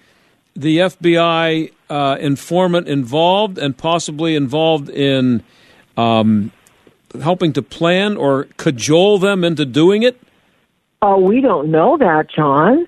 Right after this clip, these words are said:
Speaker 2: In fact, the F B I has said in response to defense attorneys who've gone to court saying, "We need to see this information. We know, we want the three oh twos. We want all the reports that F B I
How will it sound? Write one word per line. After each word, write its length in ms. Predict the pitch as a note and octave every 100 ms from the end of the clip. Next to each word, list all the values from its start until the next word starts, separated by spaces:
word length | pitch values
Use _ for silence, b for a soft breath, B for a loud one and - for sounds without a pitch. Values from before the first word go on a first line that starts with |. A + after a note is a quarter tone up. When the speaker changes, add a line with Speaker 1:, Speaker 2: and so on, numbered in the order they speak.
| B B -
Speaker 2:
In 200 | G3+ F3+
fact, 360 | B3+ D4+ D4 -
the 100 | A3+
F 200 | A3 D4+ -
B 140 | F#3+
I 360 | A3 D4 F3 E3
has 340 | E3 D#3+ D#3+ - A#3+
said 320 | B3 D#3 D#3+
in 220 | F#3 F3
response 520 | E3 - - G#3 A3+ - -
to 100 | E3
defense 380 | D#3 D3+ C#4 -
attorneys 480 | A3 - D3 D3+ F#3+
who've 160 | F#3+ E3
gone 180 | F3
to 60 | E3
court 260 | - G3+ -
saying, 240 | G#3 F#3 B B B B
"We 280 | - F#3 F4
need 180 | F#4+ B3
to 120 | G3+ -
see 400 | B3 A3+ D3+ C#3+ _ _ _ -
this 220 | F3+ G3 G#3
information. 760 | F#3+ F3+ D3+ D#3 D3 - - - b b b G3+
We 200 | B3 E4+
know, 200 | E4 C#4
we 200 | C4 D#4+
want 240 | D4+ C#4+
the 100 | A3 -
three 240 | A#3 A3+
oh 120 | F#3 F3 -
twos. 360 | F3+ B2+ G#2+ - - B B B
We 140 | F#3 A#3
want 260 | A#3 C4
all 240 | B3+ C4+ D#4
the 80 | D4+
reports 600 | C4+ - B3 F#3 - _ A3
that 140 | -
F 180 | G#3+ A3
B 140 | A#3+ A3+
I 280 | G#3 G3